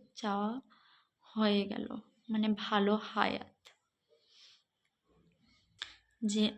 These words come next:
যাতে আমাদেরকে ভালো পথে আমরা চলতে পারি, সৎ পথে চলতে পারি,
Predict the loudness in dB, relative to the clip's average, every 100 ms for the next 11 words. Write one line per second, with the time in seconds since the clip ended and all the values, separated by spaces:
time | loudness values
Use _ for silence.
0 | -2 0 0 -2 0 0 0 0 0 0
1 | -2 -4 -6 -6 -2 0 0 -2 -6 -8
2 | -4 0 2 0 -2 -4 -4 -4 -6 -8
3 | -10 _ -4 -2 -2 0 -2 -2 -8 -8
4 | -12 -10 -10 -8 -4 -4 -4 -6 -4 -2